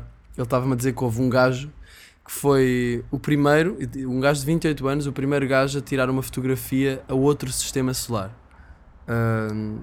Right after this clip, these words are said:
que foi o primeiro sistema solar que, que se encontrou recentemente, para além do nosso. E eu fiquei, "Ei, isso é grande tema para falarmos numa janela aberta." Porque, já, ele estava-me a falar de e-, exoplanetas e não sei o quê. Pá, imensas coisas que acho bem interessantes falarmos aqui.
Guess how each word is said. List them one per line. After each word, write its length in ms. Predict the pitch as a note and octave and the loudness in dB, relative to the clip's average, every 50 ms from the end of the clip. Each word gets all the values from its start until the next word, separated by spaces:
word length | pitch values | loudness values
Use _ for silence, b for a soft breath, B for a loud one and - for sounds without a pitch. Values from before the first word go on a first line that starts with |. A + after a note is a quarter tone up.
| - - | -12 -16
que 60 | - - | -10 -6
foi 100 | B2+ B2 | -4 -4
o 60 | A2+ | -2
primeiro 340 | A#2 A#2+ A#2+ B2 B2 A#2 A#2 | -2 -2 -2 -2 -2 -4 -4
sistema 340 | - - - A#2+ A#2 A#2 | -6 -6 -4 -2 0 0
solar 360 | A2+ A2+ - - A#2 A2+ A2+ A#2 | 0 -2 -2 -2 -2 -2 -2 -4
que, 440 | - - A#2 A2 G#2+ G#2+ G#2 G#2 A2+ - b b b b b b b _ - | -8 -6 -6 -6 -6 -6 -8 -12 -14 -18 b b b b b b b _ -14
que 80 | - | -10
se 120 | - - B2 | -6 -4 -4
encontrou 600 | A#2+ A2+ A#2+ A#2+ A#2 A#2 B2 A#2+ A#2 B2 C3 G#2+ - - - | -2 -2 -2 -2 -2 -2 0 0 0 0 -2 -4 -8 -16 -18
recentemente, 600 | - - - B2+ A#2 G#2+ A#2 B2 C3 C#3 C3+ B2+ | -14 -8 -6 -4 -4 -4 -4 -4 -4 -4 -6 -4
para 160 | - C3 B2+ | -2 0 0
além 220 | B2+ C3 C3+ C3+ | 2 2 0 0
do 100 | B2+ C3+ | 0 0
nosso. 480 | B2 B2 A2 G2+ A2+ - - - - _ _ _ _ _ _ _ _ _ _ _ _ _ _ _ _ _ _ _ - | -2 -2 -2 -4 -6 -10 -14 -18 -20 _ _ _ _ _ _ _ _ _ _ _ _ _ _ _ _ _ _ _ -8
E 60 | C3 | -6
eu 60 | C3 | -6
fiquei, 300 | A#2+ - A2+ - A2 A#2 - | -6 -4 -4 -4 -4 -2 -2
"Ei, 80 | C#3 | -4
isso 260 | A#2 G#2 G#2+ A2+ A2 A2 | -4 -6 -6 -6 -6 -4
é 60 | A#2 | -4
grande 220 | B2 B2 B2 B2 | -2 -2 -4 -4
tema 240 | A#2+ C3 B2+ B2 A#2+ | -4 -4 -4 -4 -4
para 120 | A#2 B2 | -6 -8
falarmos 360 | - - A#2+ A#2+ A#2 A#2+ A#2 A#2 | -6 -4 -2 -2 0 0 -2 -2
numa 160 | A#2+ A#2+ A#2+ | -2 -2 -2
janela 280 | A#2+ A#2 A2+ A2 A2+ A2+ | -2 -2 0 0 0 0
aberta." 280 | A2+ A#2 A2+ A#2 - - - - - B B B B B B B B B B B B _ | 0 -2 -2 -4 -8 -12 -20 -20 -20 B B B B B B B B B B B B _
Porque, 960 | - A2+ A2+ A#2 - - A#2 A#2 A#2 A2+ A2+ A2+ A2 A2 A2 G#2+ A2 A2 A2+ - - | -8 -8 -8 -6 -4 -2 0 2 2 2 2 0 0 -2 -4 -4 -6 -6 -6 -6 -2
já, 100 | B2 A#2 | 0 0
ele 80 | A#2 A2+ | 0 0
estava-me 240 | A#2+ A#2+ A#2 A#2 | 0 0 0 -2
a 20 | A#2 | -2
falar 240 | A2+ A#2+ A#2 A2+ A2 | -2 -2 -2 0 0
de 60 | A2+ | -2
e-, 340 | A2 B2 B2+ C3 B2 - C3 | -2 -2 -2 -2 -2 0 -2
exoplanetas 920 | C3 A#2+ B2+ B2+ A#2 A2+ A#2 G#2+ G2 G#2+ A#2+ C#3 C#3+ B2 A2+ A#2+ A2+ A2+ | 0 0 -2 -4 -4 -4 -4 -4 -2 0 0 2 2 0 0 -2 -2 -2
e 40 | A#2+ | 0
não 120 | A2+ A2+ | 0 0
sei 160 | A2+ A#2 A2+ | 0 -2 -4
o 40 | A2 | -6
quê. 120 | - B2 A2+ | -6 -6 -2
Pá, 200 | A#2 B2 A#2+ A#2 | 0 2 2 2
imensas 420 | B2 C3 C#3+ D3 C#3+ D3 C3+ - | 2 2 0 0 -2 -4 -6 -4
coisas 460 | - - C3+ C3+ C3+ C#3+ C#3+ C#3+ - - - | -2 -2 -2 -2 -2 -4 -6 -10 -12 -12 -6
que 160 | - C#3 C#3 | -4 -4 -2
acho 240 | C3+ C3 C#3 - - B2 | -2 -4 -4 -6 -4 -2
bem 140 | B2+ C#3 | -2 -2
interessantes 440 | C3+ - B2+ - - C3+ B2+ C3 - | -2 -4 -4 -6 -6 -6 -6 -6 -6
falarmos 320 | - B2+ B2 B2 B2 B2 B2+ | -6 -4 -2 -2 -2 -4 -6
aqui. 300 | A2+ A2+ B2 A#2+ C#3 | -6 -6 -6 -8 -8